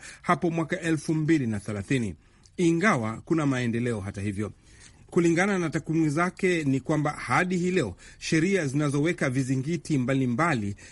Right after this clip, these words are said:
vimezuia wanawake bilioni mbili nukta saba kuweza kupata nafasi za kuchagua kazi sawa na wanaume.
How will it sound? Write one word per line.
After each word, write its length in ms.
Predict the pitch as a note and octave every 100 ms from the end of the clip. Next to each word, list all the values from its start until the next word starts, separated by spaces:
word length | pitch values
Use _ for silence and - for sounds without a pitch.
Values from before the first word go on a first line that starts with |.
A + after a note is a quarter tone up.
| -
vimezuia 720 | B2 D3+ D#3 D#3+ C#3 C#3 F#3+
wanawake 760 | E3+ C#3+ C3+ C#3 E3+ D3+ - E3
bilioni 420 | C#3 C3 D3 D3
mbili 340 | C3 C#3+ E3+ D#3
nukta 260 | C#3+ D3+
saba 360 | C3+ F#3 C3 F#2+ - - -
kuweza 360 | D#3+ F3 F#3+
kupata 380 | F3 - F3 E3+
nafasi 600 | D3 C#3 G#3 E3 - B2
za 200 | G2 A#2
kuchagua 640 | A2 A2+ B2+ A#2 D#3 D#3 C3+ - -
kazi 400 | - F#3 F3 D#3
sawa 300 | D3+ - D#3
na 60 | A#2
wanaume. 520 | G#2 G#2+ A2 G#2+ F#2+